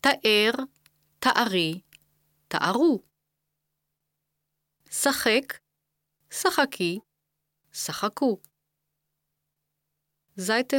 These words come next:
הונדרט איינונדפיירציג. דער פארניינטע אימפערטיב דער גרופע פי אל. אל תדבר, אל תדברי, אל תדברו.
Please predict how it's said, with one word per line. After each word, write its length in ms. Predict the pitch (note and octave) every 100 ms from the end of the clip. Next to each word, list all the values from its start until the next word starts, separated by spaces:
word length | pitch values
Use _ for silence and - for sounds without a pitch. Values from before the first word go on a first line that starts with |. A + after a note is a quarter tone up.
| B3+
הונדרט 500 | A3+ A3 G#3+ A3 -
איינונדפיירציג. 760 | E3+ F#3 G3+ - B3 C4 - F#4 - - _ _ _ _ _ _ _ _ _
דער 220 | F3+ G#3
פארניינטע 680 | G3+ G3 F3+ F#3+ B3 D#4+ D#4
אימפערטיב 880 | F#3 F3+ F#3+ F3+ F#3 - G3 G3+ A3 -
דער 140 | - A#3
גרופע 380 | - E3+ D#3+ G3 F#3+
פי 160 | - E3+
אל. 240 | E3 D#3+ - _ _ _ _ _ _ _ _ _ _ _ _ _ _ _ _ _ _ A#3+
אל 180 | C#4+
תדבר, 580 | E4 F4 D4+ G#3+ G#3+ F#3 F3 - _ _ _ _ _ _ _ _ _ _ _ -
אל 160 | F#3+
תדברי, 600 | F#3+ F#3+ F3+ E3+ G#3 D4 A3 - _ _ _ _ _ _ _ _ _ _ -
אל 180 | D#3 D3+
תדברו. 640 | F3+ F#3 A3 A#3 A3 E3+